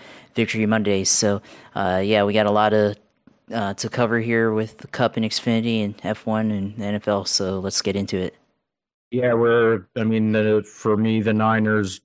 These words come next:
Speaker 2: demolished the Cowgirls, so that was great. Got to watch that at, uh, Buffalo Wild Wings, and all the Cowgirls fans left in the third quarter, which was funny. Um,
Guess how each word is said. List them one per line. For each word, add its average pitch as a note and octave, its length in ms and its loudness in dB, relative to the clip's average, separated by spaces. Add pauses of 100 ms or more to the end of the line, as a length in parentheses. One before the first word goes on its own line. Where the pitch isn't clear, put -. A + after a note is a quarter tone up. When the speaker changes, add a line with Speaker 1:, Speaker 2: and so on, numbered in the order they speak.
(160)
Speaker 2:
demolished G#2 540 0
the G#2 60 -4
Cowgirls, G#2+ 680 0
so - 160 -8
that G2+ 240 0
was F#2+ 160 -8
great. G#2 560 0 (300)
Got G2+ 160 0
to - 80 -4
watch G#2 360 0
that G2 260 2
at, F#2 240 -2 (160)
uh, F#2 260 -10
Buffalo F#2+ 400 0
Wild F#2+ 320 0
Wings, F#2 400 -4
and F2 240 -6 (440)
all G#2 120 2
the F#2+ 100 0
Cowgirls G2 560 0
fans F#2+ 360 -2
left F#2+ 260 -4
in F#2+ 140 -2
the F2+ 80 -6
third F#2+ 300 -2
quarter, F#2 460 -2
which F#2+ 180 -10
was F2+ 140 -10
funny. F#2 380 -8 (380)
Um, G2 880 2